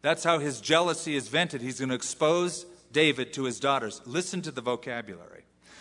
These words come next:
Then Saul said to David, "Here's my oldest daughter, Merab. I will give her to you as a wife. Only be valiant for me and fight the Lord's battles."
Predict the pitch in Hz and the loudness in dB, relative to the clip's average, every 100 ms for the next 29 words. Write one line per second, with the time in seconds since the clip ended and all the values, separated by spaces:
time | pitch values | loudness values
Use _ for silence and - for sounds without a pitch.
0 | - - - - 143 277 294 - 247 233 | -20 -20 -20 -4 0 2 0 4 6 6
1 | - 208 151 147 190 175 123 - 143 190 | 2 0 -2 -2 0 2 0 0 0 0
2 | 151 139 151 202 202 - 151 175 190 160 | 2 2 4 2 0 0 2 2 2 0
3 | 170 139 110 95 - _ _ _ _ _ | 0 0 0 -4 -18 _ _ _ _ _
4 | - 127 175 175 170 220 269 - 233 226 | 0 2 4 2 2 2 2 0 0 2
5 | 214 160 175 170 233 190 165 185 185 196 | 2 4 4 4 4 2 -2 0 0 0
6 | 180 151 180 233 240 208 190 175 185 175 | 0 4 6 6 4 0 0 0 2 0
7 | 170 - 214 208 196 175 175 - 156 147 | -2 2 2 4 2 4 2 0 2 2
8 | 135 123 | 2 -2